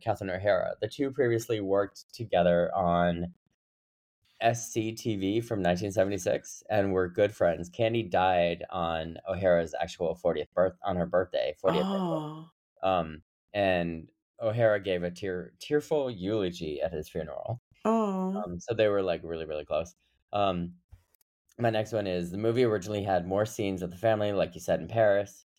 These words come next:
Speaker 1: but, uh, test audiences wanted to go back to Kevin.
Speaker 2: That's
Speaker 1: Um,
Speaker 2: incredible, right?
Speaker 1: I wanna see that, that cut. Like, I wanna see if there was,
Speaker 2: The
Speaker 1: like,
Speaker 2: Snyder
Speaker 1: uh,
Speaker 2: cut. <laughs>
Speaker 1: the Zack Snyder cut is
Speaker 2: We want
Speaker 1: like
Speaker 2: the Zy-, Snyder cut of Home Alone.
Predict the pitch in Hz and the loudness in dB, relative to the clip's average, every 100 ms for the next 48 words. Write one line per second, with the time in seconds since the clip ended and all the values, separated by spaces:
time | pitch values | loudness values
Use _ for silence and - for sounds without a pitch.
0 | _ _ _ - 104 92 87 92 87 107 | _ _ _ 0 2 2 0 -4 -2 -2
1 | 95 87 82 80 80 80 78 78 76 73 | -2 0 -2 -4 -6 -8 -4 -6 -6 -4
2 | 78 65 - - 57 - - _ _ - | -4 -4 -8 -8 -10 -10 -18 _ _ -2
3 | 180 104 101 190 90 147 117 160 127 123 | 2 4 4 2 -2 -2 0 0 0 -2
4 | 131 135 139 156 185 196 - _ _ - | -2 -2 0 -2 -2 -6 -10 _ _ -20
5 | - 143 175 240 254 175 202 214 123 90 | -10 0 0 2 -4 -6 -10 -2 -2 -2
6 | _ _ 113 101 87 92 80 71 98 95 | _ _ -8 -8 -10 -4 -4 -2 -2 -2
7 | - 107 117 120 120 110 - 98 95 95 | 0 2 2 2 2 2 4 4 6 6
8 | 98 - 233 220 220 214 - 208 - 247 | 4 4 6 6 4 2 4 2 2 -4
9 | 269 240 247 277 - 254 - 415 151 175 | -4 -4 -4 -4 -4 -8 -6 -4 -2 0
10 | 196 160 160 - - 151 139 135 139 113 | 0 0 0 -2 -6 -2 -2 0 0 0
11 | 113 226 214 - 233 190 202 208 208 - | 2 4 2 2 -2 0 2 2 0 -6
12 | 196 190 185 - 180 170 175 170 160 156 | -4 -2 0 0 2 0 0 -2 -2 -2
13 | 156 151 | -4 -4